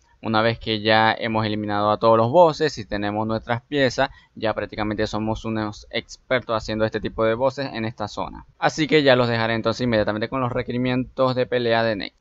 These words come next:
Ok, aquí los requerimientos mínimos para pelear con Nex.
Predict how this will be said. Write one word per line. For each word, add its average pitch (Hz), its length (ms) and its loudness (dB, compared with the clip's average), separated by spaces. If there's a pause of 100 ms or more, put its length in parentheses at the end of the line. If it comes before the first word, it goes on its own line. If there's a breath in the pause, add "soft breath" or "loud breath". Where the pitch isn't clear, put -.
(120)
Ok, 135 220 6 (140)
aquí 120 200 2
los 147 120 6
requerimientos 139 540 2
mínimos 139 420 4
para 113 420 4
pelear 113 460 0
con 110 260 -2
Nex. - 460 -8